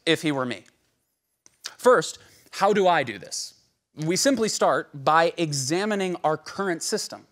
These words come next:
or our current way of doing this. What are my current rhythms for prayer or for rest or for community? What do they look like? And here, you might be tempted to judge yourself.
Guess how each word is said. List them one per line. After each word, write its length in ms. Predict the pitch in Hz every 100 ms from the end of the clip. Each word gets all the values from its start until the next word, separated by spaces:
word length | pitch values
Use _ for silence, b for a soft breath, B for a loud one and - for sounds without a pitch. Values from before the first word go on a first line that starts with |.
| _ -
or 80 | 139
our 80 |
current 320 | 151 208 196 151
way 440 | 147 185 127 143
of 180 | - 160
doing 260 | 175 170 95
this. 240 | - -
What 320 | 120 196 262
are 240 | - 180 190
my 380 | 175 160 170 165 B B -
current 380 | - 240 277 165
rhythms 420 | 139 120 123 - B B
for 160 | - 175
prayer 580 | - - 180 127 - - _ _
or 340 | 123 127 127
for 180 | 131 151
rest 500 | 147 208 160 - -
or 60 | 127
for 160 | - 151
community? 560 | 208 214 247 190 113
What 160 | 113 180
do 80 | 202
they 140 | 220
look 260 | 214 220 -
like? 320 | - - _ B B B B B
And 160 | 196 190
here, 180 | 311 240
you 180 | 180
might 200 | 185 214
be 80 | 277
tempted 340 | - 226 220 175
to 80 |
judge 420 | 185 156 202 185 131
yourself. 420 | 113 - -